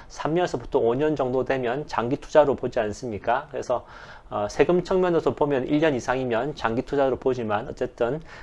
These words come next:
에, 삼 년 정도면 장기 투자인데 이 서른세 개, 뭐 살아남은 것만 갖-, 사셨다고 하더라도 열여섯 개만 한 백 퍼센트 정도 수익이 나고 여섯 개는 그보다 못하고 나머지 이제 이게 수-,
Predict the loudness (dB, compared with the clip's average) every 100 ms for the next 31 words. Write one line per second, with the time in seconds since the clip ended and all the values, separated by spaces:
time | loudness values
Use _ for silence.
0 | -8 -2 0 -2 -6 -16 -20 -20 -20 -8
1 | -2 0 2 2 2 2 0 -2 -2 -2
2 | 0 -2 0 4 4 4 0 0 -8 -20
3 | -12 -6 -2 -2 -2 0 0 2 2 6
4 | 6 6 -2 -20 -20 -18 -10 -8 0 6
5 | 6 8 6 6 2 2 2 2 4 4
6 | 2 -4 -10 -6 -4 0 2 4 4 4
7 | 6 6 6 2 4 2 4 2 0 2
8 | 2 2 0 -2 -2 -2 -2 -4 -4 -4
9 | -4 2 2 2 2 0 0 0 0 4
10 | 2 2 0 2 2 -2 -4 0 -2 -4
11 | -16 -8 -2 0 0 -4 -4 0 4 4
12 | 4 0 -16 -20 -6 2 4 4 0 0
13 | 0 0 2 0 -2